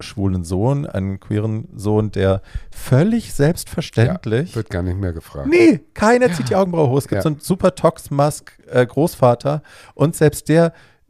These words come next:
Speaker 1: he doesn't miss a beat. Also da
Speaker 2: Ja.
Speaker 1: gibt's nicht eine Sekunde von, äh, sondern es ist sofort völlig selbstverständlich, dass der Junge in einen Jungen verliebt ist.
Speaker 2: Ja.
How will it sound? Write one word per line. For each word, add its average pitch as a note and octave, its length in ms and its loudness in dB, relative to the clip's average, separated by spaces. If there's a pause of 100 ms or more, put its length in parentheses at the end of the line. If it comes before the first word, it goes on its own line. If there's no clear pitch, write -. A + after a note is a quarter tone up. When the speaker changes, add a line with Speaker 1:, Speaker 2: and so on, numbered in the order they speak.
(520)
Speaker 1:
he A#2 180 0
doesn't E3+ 280 2
miss D3 220 2
a C3+ 40 -4
beat. D3 340 -4
Also A2+ 140 0
da A#2 60 4
Speaker 2:
Ja. A2 60 0
Speaker 1:
gibt's - 140 -4
nicht - 160 -6
eine C#3+ 220 2
Sekunde C#3+ 440 -2
von, B2+ 340 -2
äh, A#2+ 440 0 (360)
sondern B2 320 2
es A#2+ 120 -8
ist - 100 -12
sofort C#3 340 0
völlig C#3 200 -2
selbstverständlich, - 580 -2
dass - 140 -4
der A#2 120 2
Junge B2 160 0
in A#2 60 0
einen A2+ 40 -4
Jungen D3 200 -2
verliebt F#2+ 380 -4
ist. A#2 160 -4 (160)
Speaker 2:
Ja. G2 140 -8